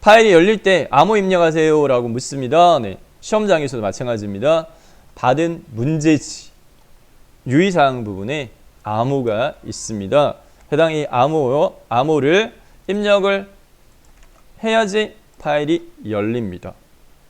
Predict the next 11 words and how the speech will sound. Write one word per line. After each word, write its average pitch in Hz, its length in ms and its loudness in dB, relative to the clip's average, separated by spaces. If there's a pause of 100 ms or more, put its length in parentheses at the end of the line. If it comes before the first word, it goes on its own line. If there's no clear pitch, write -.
(640)
열린 185 240 4
파일에서요, 202 840 4
네, 113 200 -4 (100)
컨텐츠 208 440 -2
사용이라는 185 480 0
버튼을 127 340 -6
눌러야지만 156 760 0 (360)
수정할 170 420 -4
수가 107 340 -8
있습니다. 101 800 -2 (1200)
자료 190 400 2